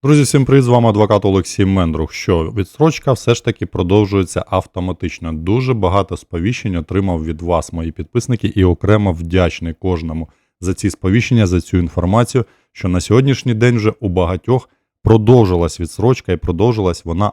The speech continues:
автоматично. Ну, як автоматично? Зараз розповім, як воно відбувалось, і почитаю те, що пишуть мені підписники. Я думаю, вам буде дуже корисно про це дізнатись. І, звісно, нагадаю,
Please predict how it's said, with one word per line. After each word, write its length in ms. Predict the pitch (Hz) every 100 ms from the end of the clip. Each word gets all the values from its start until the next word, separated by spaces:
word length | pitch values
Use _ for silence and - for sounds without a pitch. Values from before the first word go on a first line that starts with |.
| -
автоматично. 880 | 92 - 95 95 95 95 - 87 78 _ _ -
Ну, 180 | 160 -
як 320 | 110 120 82
автоматично? 680 | 80 - 85 82 85 - 85
Зараз 360 | 110 139 -
розповім, 540 | 104 - - 98 123 107
як 260 | 92 104 -
воно 220 | 98 95
відбувалось, 580 | 95 98 139 160 104 -
і 80 | 113
почитаю 580 | 117 - - 123 117
те, 160 | 90 107
що 160 | - 90
пишуть 340 | 104 - 92
мені 260 | 90 95 90
підписники. 680 | 90 - 143 - 123 101
Я 140 | 90 104
думаю, 380 | 107 110 98
вам 200 | 92 95
буде 240 | 90 101 92 _ _ -
дуже 300 | 90 104 101
корисно 400 | 101 98 - 92
про 140 | 90
це 160 | 90 101
дізнатись. 540 | 92 90 80 - - -
І, 140 | 131
звісно, 400 | 117 107 131 117
нагадаю, 500 | 104 92 92 107 113